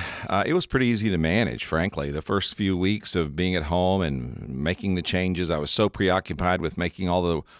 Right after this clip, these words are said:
work changes I had to make here and deal with all the things at the seminary. But I've noticed now that we've been into this for a few weeks that it's starting to affect me in ways I'm a little surprised to admit. For example, I find myself lethargic,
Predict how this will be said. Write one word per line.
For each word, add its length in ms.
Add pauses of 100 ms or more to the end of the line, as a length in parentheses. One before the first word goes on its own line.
work 280
changes 380
I 60
had 160
to 80
make 240
here 280
and 140
deal 200
with 100
all 100
the 140
things 280
at 100
the 80
seminary. 440 (640)
But 100
I've 140
noticed 320
now 200
that 140
we've 140
been 140
into 180
this 200
for 160
a 40
few 220
weeks 320 (420)
that 120
it's 140
starting 260
to 180
affect 440
me 200
in 160
ways 240
I'm 260
a 100
little 400
surprised 560
to 80
admit. 420
For 220
example, 360
I 120
find 260
myself 400
lethargic, 720